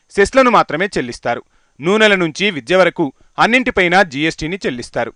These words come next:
ఏడాదికి మూడు లక్షల రూపాయల కంటే తక్కువ సంపాదిస్తున్న వారు ప్రశాంతంగా ఉండొచ్చు. పన్ను కట్టే పరిధి అక్కడితోనే ఆగిపోతుంది. ఆ తర్వాత మూడు లక్షల నుంచి ఏడు లక్షల బ్రాకెట్కు వెళ్దాం. అదనపు నాలుగు లక్షల రూపాయలకు అదనపు ఐదు శాతం పన్ను విధిస్తారన్నమాట.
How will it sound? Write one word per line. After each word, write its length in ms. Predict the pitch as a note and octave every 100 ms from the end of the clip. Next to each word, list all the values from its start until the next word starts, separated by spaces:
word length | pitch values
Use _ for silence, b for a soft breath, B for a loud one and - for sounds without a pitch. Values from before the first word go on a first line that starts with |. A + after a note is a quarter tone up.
| _ _ _ -
ఏడాదికి 480 | D#3 G#3 G3+ F3+ E3+
మూడు 260 | C#3+ E3+
లక్షల 300 | F3 E3 A3+
రూపాయల 340 | A3 G3 F#3 F3
కంటే 300 | E3+ E3 E3
తక్కువ 340 | - - F3+
సంపాదిస్తున్న 580 | F3+ F3 E3+ D#3+ - D#3
వారు 240 | D3 D3 A2+ _ _ _
ప్రశాంతంగా 560 | C3+ D#3 F3 D3+ C3+ D#3+
ఉండొచ్చు. 420 | D3+ A#2 - - _ _ _ -
పన్ను 180 | G#3 C4+
కట్టే 280 | B3 -
పరిధి 340 | G3 D#3+ D#3 F#3
అక్కడితోనే 500 | B2+ E3+ D#3+ D3+ D#3+
ఆగిపోతుంది. 640 | D#3+ A#2 A#2 A#2 A#2 A2 - _ _ _
ఆ 80 | C3+
తర్వాత 380 | - C#3+ D#3 D#3+ D3+ G#2+ _ _
మూడు 200 | E3 A#3
లక్షల 300 | A#3+ G#3+ G3+ F#3
నుంచి 240 | E3 F#3+
ఏడు 340 | G3 C3 F3
లక్షల 300 | F#3 F#3 -
బ్రాకెట్కు 460 | G3 C#3+ C3 C#3 F#3+
వెళ్దాం. 280 | D#3+ A2 A2 _ _ _ _
అదనపు 340 | D3+ G3 A#3 G3+
నాలుగు 320 | D#3+ D3+ G3
లక్షల 280 | G3 - A3
రూపాయలకు 640 | F#3+ E3+ D#3+ D#3 E3+ C3+ _ _
అదనపు 400 | D#3 F#3+ B3 A3 -
ఐదు 220 | C#3+ D#3+
శాతం 300 | G#3 G3 G3
పన్ను 240 | E3+ D#3+ E3
విధిస్తారన్నమాట. 720 | C3 C3 C#3+ A#2 C3+ C#3